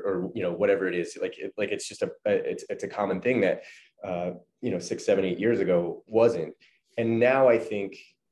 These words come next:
folks are really understanding that, oh, we need to, we need to have a pod, you know, we need to have a podcast. We need to have a storytelling platform of some kind.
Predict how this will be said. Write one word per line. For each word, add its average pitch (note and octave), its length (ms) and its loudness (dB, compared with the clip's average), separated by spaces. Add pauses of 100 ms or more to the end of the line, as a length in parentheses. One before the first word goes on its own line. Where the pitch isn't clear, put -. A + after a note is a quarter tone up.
(260)
folks A2 340 0
are G2 220 -6
really G#2+ 320 4
understanding F#2 560 0
that, F2 240 -2 (240)
oh, G#2+ 260 6
we G2 160 -4
need G#2+ 260 -4
to, F#2+ 320 -2
we G#2 120 -6
need G#2+ 160 -2
to G2+ 60 -2
have F#2 240 -2
a F2 40 -2
pod, G2 420 -2
you F#2+ 120 -10
know, E2 180 -2
we G#2 80 -4
need A#2 120 2
to A2+ 60 2
have G#2+ 120 0
a F2+ 40 -4
podcast. G2 480 -2
We G#2 80 -8
need G#2+ 60 -4
to G#2+ 60 -2
have G#2 120 -2
a - 40 -10
storytelling G2 720 -2
platform F2+ 640 -4
of - 120 -10
some F2+ 240 -6
kind. E2 400 -8